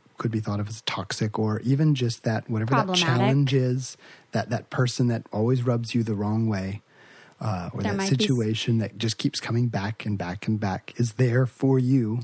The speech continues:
Speaker 2: It's there for a reason, and there might
Speaker 1: Yeah.
Speaker 2: be something to learn from it.
Speaker 1: Yeah.
Speaker 2: And,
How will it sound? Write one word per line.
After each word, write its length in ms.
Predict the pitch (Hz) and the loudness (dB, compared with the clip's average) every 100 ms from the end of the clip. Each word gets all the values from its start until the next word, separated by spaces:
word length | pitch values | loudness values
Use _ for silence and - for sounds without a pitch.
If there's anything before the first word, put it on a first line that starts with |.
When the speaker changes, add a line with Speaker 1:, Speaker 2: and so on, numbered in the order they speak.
| _ | _
Speaker 2:
It's 100 | - | -4
there 160 | 254 254 | 0 0
for 200 | 269 247 | 2 2
a 60 | |
reason, 320 | 240 349 220 185 | 2 2 2 2
and 80 | |
there 80 | 180 | 2
might 120 | 185 | 2
Speaker 1:
Yeah. 80 | 196 | 2
Speaker 2:
be 60 | 226 | 2
something 360 | 220 202 202 | 0 -2 0
to 60 | 180 | 0
learn 340 | 160 160 226 240 | 0 0 2 0
from 260 | - - | -2 -6
it. 160 | 69 58 - - - | -6 -6 -10 -20 -6
Speaker 1:
Yeah. 120 | 95 147 | -6 -2
Speaker 2:
And, 320 | 208 208 208 | 0 0 -2